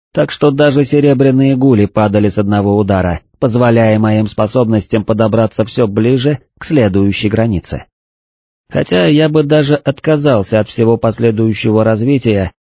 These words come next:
если бы это позволило сохранить используемую мной сейчас способность.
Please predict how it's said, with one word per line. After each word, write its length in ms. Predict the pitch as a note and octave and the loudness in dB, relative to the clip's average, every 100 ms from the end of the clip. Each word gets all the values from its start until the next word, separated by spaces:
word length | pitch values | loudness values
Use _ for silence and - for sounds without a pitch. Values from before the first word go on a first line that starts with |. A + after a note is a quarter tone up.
| - | -8
если 300 | D#3+ D3+ D#3 | -8 -4 -2
бы 180 | D3+ D3+ | 0 -2
это 240 | D3 D3 | -2 -2
позволило 640 | D3+ D3+ C#3 C#3 C#3+ C#3+ D3 | -2 0 0 0 2 2 2
сохранить 640 | - C3 C3+ B2 C3 B2+ - | 0 -2 0 2 0 0 -4
используемую 1000 | C3+ - B2+ A2+ A#2 A2+ A2 A2+ A2 G#2+ | -4 0 0 2 2 2 2 2 2 2
мной 440 | G#2+ B2 C3+ B2 _ | 2 0 0 -4 _
сейчас 500 | - C#3+ A#2+ A#2 A2 | 0 0 2 0 0
способность. 760 | C3 B2+ A#2+ E2 C#2+ - _ | -2 -2 0 -2 -4 -10 _